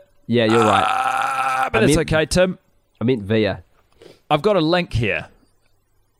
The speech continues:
Speaker 2: It's
Speaker 1: Hold on,
Speaker 2: from,
Speaker 1: I want you to
Speaker 2: uh,
Speaker 1: give, I want you to give Gregory K a kiss.
Speaker 2: Greg, do you know what? I've sworn at you. I've kind of,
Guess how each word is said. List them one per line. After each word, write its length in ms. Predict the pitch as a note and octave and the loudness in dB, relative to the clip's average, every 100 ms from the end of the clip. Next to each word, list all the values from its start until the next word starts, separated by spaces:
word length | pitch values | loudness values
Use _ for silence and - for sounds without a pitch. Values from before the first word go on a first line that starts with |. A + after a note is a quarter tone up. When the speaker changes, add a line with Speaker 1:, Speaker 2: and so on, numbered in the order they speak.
| _ _ | _ _
Speaker 2:
It's 100 | B2+ | -2
Speaker 1:
Hold 140 | B2 A#2+ | 2 4
on, 80 | G#2+ | 4
Speaker 2:
from, 60 | |
Speaker 1:
I 100 | A2 | 4
want 220 | C#3+ C3+ A#2+ | 4 4 4
you 60 | |
to 60 | A#2 | 4
Speaker 2:
uh, 40 | |
Speaker 1:
give, 180 | D#3 C#3 - - | 2 0 -8 -4
I 80 | B2+ | 0
want 180 | D3+ E3+ | 2 2
you 80 | G3 | 2
to 60 | |
give 180 | F3 D3 | 2 0
Gregory 480 | - C#3+ C3 B2+ A2 | 2 2 2 0 -2
K 340 | - C3 A2+ A2+ | -2 0 0 0
a 100 | F#2+ | -6
kiss. 540 | - A2 E2+ - - _ _ _ _ _ _ _ _ _ _ _ - | -6 -4 -4 -8 -20 _ _ _ _ _ _ _ _ _ _ _ -10
Speaker 2:
Greg, 480 | - C#3 D3 B2 - _ _ _ - | 0 0 0 -4 -14 _ _ _ -4
do 80 | D#3 | -2
you 80 | |
know 100 | D3+ | 0
what? 320 | C#3 D3+ D#3+ - _ _ | 2 0 0 -6 _ _
I've 140 | A#2 A2 | -4 -4
sworn 340 | - D#3+ F3 | -2 0 0
at 60 | C#3 | 0
you. 320 | E3 E3+ E3 - _ _ _ - | 0 0 -4 -12 _ _ _ -4
I've 200 | A#2+ - | -2 0
kind 260 | D3 C#3+ | 0 0
of, 320 | C3 A2 - | 0 -4 -12